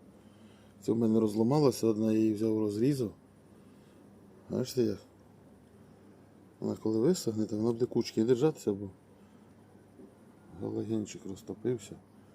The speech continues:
Дивіться, яка ось запечена. Це, що поламалося, колечко.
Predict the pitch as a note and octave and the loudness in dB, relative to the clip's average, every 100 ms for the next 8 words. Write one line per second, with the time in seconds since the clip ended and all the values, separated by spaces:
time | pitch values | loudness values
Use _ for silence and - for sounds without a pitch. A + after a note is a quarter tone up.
0 | - - - - - - - - G#2 G2+ | -20 -20 -20 -20 -20 -20 -18 -8 -8 -6
1 | - G2+ A2 G#2 G2+ G#2+ G2+ - A2 - | -8 -6 -2 -2 -2 -4 -4 -4 -4 -6
2 | G2 G2 - - - - - - - - | -12 -12 -14 -20 -20 -20 -20 -20 -20 -20
3 | - - - - G#2+ A2 A2 G#2+ G#2 G#2 | -20 -12 -10 -10 -8 -2 -2 -2 -6 -10
4 | - - - A2 - - - | -12 -14 -10 -6 -6 -8 -14